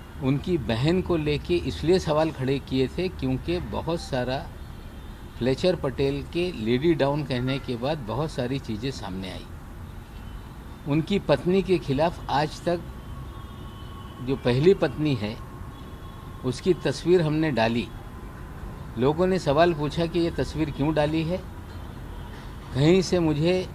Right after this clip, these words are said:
दो बजे रात में वो तस्वीर भेजी गई और उसमें मैसेज आया कि जिसकी तस्वीर है, उसकी इच्छा है कि ये तस्वीर आप सार्वजनिक करें, इसलिए मैंने तस्वीर डाली।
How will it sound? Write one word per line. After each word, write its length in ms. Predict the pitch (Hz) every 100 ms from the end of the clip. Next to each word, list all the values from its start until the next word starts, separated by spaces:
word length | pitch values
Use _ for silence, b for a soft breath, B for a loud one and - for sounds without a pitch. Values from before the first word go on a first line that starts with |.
| -
दो 200 | 127 170
बजे 280 | 160 160 170
रात 300 | 143 143 -
में 80 | 160
वो 80 | 156
तस्वीर 420 | 131 113 143 139
भेजी 360 | 107 110 135
गई 200 | 143 160 175 - - - - - - - - - -
और 140 | 160 170
उसमें 260 | 151 180
मैसेज 460 | 170 147 131 185 165
आया 260 | 151 151 170
कि 180 | 170
जिसकी 340 | 135 131 - 175
तस्वीर 480 | 151 131 - 151 151
है, 220 | 156 180
उसकी 320 | 135 - 170
इच्छा 320 | 131 - 160
है 180 | 160 165
कि 160 | 165 165
ये 80 |
तस्वीर 500 | 147 123 107 123 165
आप 260 | 175 - 156
सार्वजनिक 680 | - 120 113 117 131 139 -
करें, 320 | 127 170 190
इसलिए 360 | 143 - 147
मैंने 260 | 165 117 139
तस्वीर 460 | 170 107 120 123 107
डाली। 280 | - -